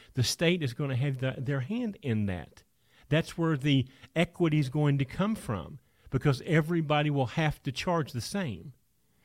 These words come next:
and there'll be no opportunity for competition.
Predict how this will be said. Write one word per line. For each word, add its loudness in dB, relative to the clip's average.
and 2
there'll 6
be 2
no 0
opportunity -4
for -2
competition. -4